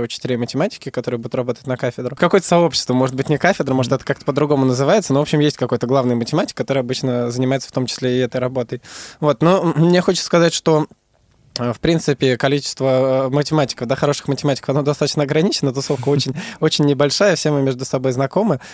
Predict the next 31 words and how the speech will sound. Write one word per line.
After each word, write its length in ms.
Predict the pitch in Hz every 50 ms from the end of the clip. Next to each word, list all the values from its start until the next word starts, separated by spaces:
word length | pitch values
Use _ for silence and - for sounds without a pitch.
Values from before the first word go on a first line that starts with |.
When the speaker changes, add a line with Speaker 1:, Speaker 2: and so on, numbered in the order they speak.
| - -
Speaker 1:
Но 80 | 156 165
вот, 140 | 160 -
как 180 | - 165 151 -
правильно 280 | - 175 165 151 143 147
сказал 360 | - - 156 143 151 147 139
Георгий, 500 | 135 151 170 202 233 202 160 147 139 135
периодически 520 | - - 151 160 160 165 165 - - -
возникают, 500 | 139 135 143 156 160 147 - 151 135 117
да, 100 | 110 127
какие-то 380 | - - 123 - - 117 - 123
новые, 380 | 131 151 185 185 175 156 139 - - - - - - -
э, 220 | - 151 135 135 135
люди, 260 | 135 143 139 127 131
новые 300 | 123 131 147 165 165 156
личности, 460 | 147 151 - - 143 131 - - 131
и 40 | 123
они 380 | 123 127 139 156 160 156 147
очень 340 | 143 135 139 135 - 139 139
быстро 380 | 135 165 - - 139 131 127 131
замечаются. 720 | 123 139 143 151 143 - 147 123 110 107 - - - - - - - - - - -
Вот, 180 | 139 123 - -
ну, 180 | - 156 175 170
поэтому 540 | - 156 156 160 - 175 160 160 151 147 139
в 80 | -
той 140 | - - 170
или 120 | 160 147 151
иной 140 | 156 151
степени, 600 | 151 - - 180 196 - 160 147 139 135 127 127 127
ну, 120 | 131 143 -
нужно 280 | 143 147 151 156 160 135
заниматься 720 | 139 143 135 139 143 147 135 - - 139 135 127 127 120